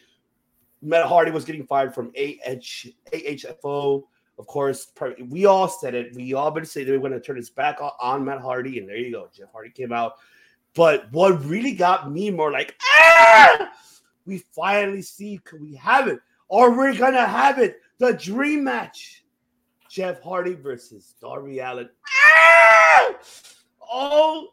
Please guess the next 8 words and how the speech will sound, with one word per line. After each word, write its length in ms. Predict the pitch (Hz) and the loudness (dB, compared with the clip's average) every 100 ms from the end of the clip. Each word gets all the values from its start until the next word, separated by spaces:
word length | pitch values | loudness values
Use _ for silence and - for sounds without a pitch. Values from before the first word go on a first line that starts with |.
| _ | _
M 560 | 233 254 254 254 254 190 131 | -6 -4 -4 -10 -14 -18 _
G. 520 | 156 240 233 196 143 _ _ _ _ _ _ _ _ _ | -14 -10 -10 -12 -18 _ _ _ _ _ _ _ _ _
Mister 680 | 139 170 254 247 _ 247 262 | -18 -10 -8 -10 _ -12 -10
Sixty-nine. 1300 | 247 - _ 214 202 _ _ 202 175 139 170 151 120 90 _ _ _ _ _ _ _ _ | -12 -18 _ -16 -16 _ _ -20 -16 -10 -8 -8 -10 -14 _ _ _ _ _ _ _ _
Talk 280 | - 233 233 | -2 -2 -2
to 80 | 220 | -12
me, 280 | 196 202 156 | -10 -12 -14
your 140 | 151 | -20